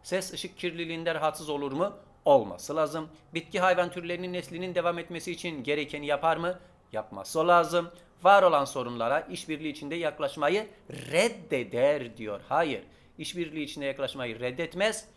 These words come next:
kabul eder. Doğru cevap bu. Bunu yapmaz arkadaşlar.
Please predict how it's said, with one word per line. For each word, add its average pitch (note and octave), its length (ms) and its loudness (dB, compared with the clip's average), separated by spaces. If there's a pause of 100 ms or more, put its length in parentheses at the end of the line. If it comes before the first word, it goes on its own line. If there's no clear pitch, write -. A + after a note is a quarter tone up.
(260)
kabul A#2+ 420 -2
eder. F#2 400 -20 (260)
Doğru B2+ 220 0
cevap A#2 420 -6
bu. C#3+ 380 -4 (160)
Bunu A#2 260 -8
yapmaz A2 460 -6
arkadaşlar. G#2 640 -4